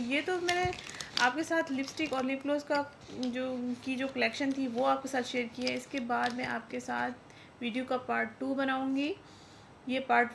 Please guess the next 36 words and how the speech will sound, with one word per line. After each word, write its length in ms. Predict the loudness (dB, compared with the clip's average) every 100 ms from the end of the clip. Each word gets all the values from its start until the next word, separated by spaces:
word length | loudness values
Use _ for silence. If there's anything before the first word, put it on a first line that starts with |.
| 0
वन 200 | 2 4
रहेगा 340 | 6 4 2
मेरा, 260 | 0 0 -2
क्योंकि 260 | -2 -2 -2
वीडियो, 260 | 0 0 -2 -2 -4 -4 -4
पार्ट 240 | 0 0 -2
टू 260 | -2 0
अगर 140 | 0 0
पार्ट 240 | 0 0 0 -4
थ्री 180 | -4 0
ऐड 280 | 2 0 0
करती 220 | -4 -2
हूँ 80 | -4
तो 80 | -4
वीडियो 240 | -2 -2
लंबी 260 | -2 -4 -4
हो 100 | -4
जाएगी। 380 | -6 -8 -10 -14 -18 -20 -20 -20 -12
तो 60 | -4
इस 160 | -2
वीडियो 180 | 0 2
को 60 | 4
मैं 120 | 2
यहीं 240 | 2 2
पे 120 | 2 0
ख़त्म 300 | 0 0 2
करती 240 | 0 2
हूँ, 240 | 2 2 -2 -8 -20 -20 -20 -20 -20 -4
मिलती 340 | -2 -2 0 2
हूँ 260 | 4 2 2
पार्ट 280 | 2 2 0
टू 160 | -2 0
में 200 | 0 0
नेक्स्ट 440 | -2 -2 -4 -8
वीडियो 220 | -12 -12 -16
में। 160 | -18